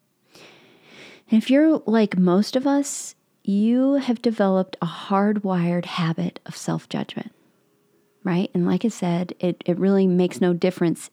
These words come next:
energetically whether you're pointing the finger outside or inside. It's exactly the same thing, because however you're treating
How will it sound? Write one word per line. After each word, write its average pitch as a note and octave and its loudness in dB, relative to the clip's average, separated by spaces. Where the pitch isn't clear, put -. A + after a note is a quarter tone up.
energetically F3+ 0
whether E3+ 0
you're E3 0
pointing F3+ 2
the E3 0
finger E3 -4
outside G3 0
or F3+ 0
inside. F3 0
It's F3 -6
exactly E3+ 0
the E3+ -2
same D#3+ -2
thing, E3+ -4
because E3 -2
however F3+ 2
you're G#3 2
treating G3+ 0